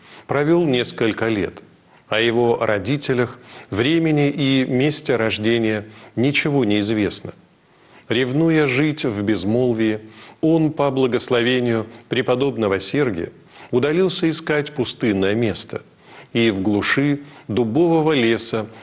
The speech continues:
за рекой Яхромой – в двадцати пяти верстах от Дмитрова на небольшом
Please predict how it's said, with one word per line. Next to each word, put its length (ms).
за 220
рекой 500
Яхромой – 760
в 80
двадцати 480
пяти 360
верстах 640
от 220
Дмитрова 840
на 360
небольшом 800